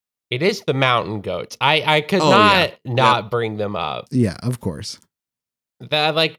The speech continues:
Speaker 1: do they have a whole album where it's just
Speaker 3: Yes.
Speaker 1: book and verse?
Speaker 3: <laughs> Do they have a whole album?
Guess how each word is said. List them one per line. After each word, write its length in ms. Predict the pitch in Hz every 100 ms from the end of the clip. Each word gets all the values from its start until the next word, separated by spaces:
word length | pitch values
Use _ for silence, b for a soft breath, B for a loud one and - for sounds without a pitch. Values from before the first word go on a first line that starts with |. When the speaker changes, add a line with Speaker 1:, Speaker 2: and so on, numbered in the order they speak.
| 135
Speaker 1:
do 200 | 131 180
they 180 | 190 190
have 240 | 180 170
a 80 | 156
whole 260 | 139 165 160
album 680 | 156 160 143 104 80 67 - _ _ _ _
where 360 | 113 113 123 123
it's 180 | 120 -
just 460 | 104 - 147 135
Speaker 3:
Yes. 380 | 143 147 95 - _ _ _ _
Speaker 1:
book 480 | 117 139 135 135 - _
and 220 | 139 131 110
verse? 680 | 98 127 117 277 - - -
Speaker 3:
<laughs> 680 | 151 - 214 185 247 220
Do 120 | 175
they 120 | 196 196
have 160 | 196
a 40 | 180
whole 160 | 180
album? 340 | 151 117 98